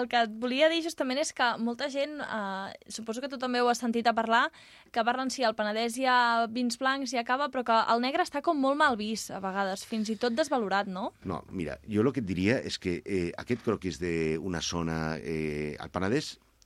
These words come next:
Speaker 2: eh, és, és, és un àmbit, eh, territorial molt gran, eh, la Déu Penedès, en el qual te pots trobar a moltes subzones i molts,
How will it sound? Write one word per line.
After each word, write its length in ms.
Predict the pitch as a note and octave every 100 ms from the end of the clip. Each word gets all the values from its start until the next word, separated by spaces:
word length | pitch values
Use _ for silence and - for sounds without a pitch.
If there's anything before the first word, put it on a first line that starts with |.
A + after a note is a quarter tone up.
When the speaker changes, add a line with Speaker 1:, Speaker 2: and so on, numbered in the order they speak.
| _ -
Speaker 2:
eh, 480 | G#2 G2 F#2 F#2 F2+
és, 240 | - G2 - -
és, 380 | G#2 - - - -
és 160 | G2
un 100 | B2
àmbit, 480 | A2 G#2+ F#2+ F#2+ - -
eh, 540 | F#2+ F2 E2 D#2+ D#2
territorial 640 | - F2 E2 F2 F#2+ G#2+ -
molt 360 | F#2 F#2+ F#2
gran, 340 | D#2+ D2 C2+ B1 - _ -
eh, 200 | D#2 E2+
la 140 | D2+
Déu 160 | E2 D#2+
Penedès, 480 | D#2+ D2 C#2 - - _ - _ -
en 80 | D2
el 80 | C#2
qual 260 | F#2 A#2
te 100 | A#2
pots 180 | F2+ F2
trobar 320 | - F2 G2 B1
a 60 |
moltes 300 | E2+ F2 E2+
subzones 420 | D2+ - F#2+ G#2 F#2+
i 40 |
molts, 220 | E2+ E2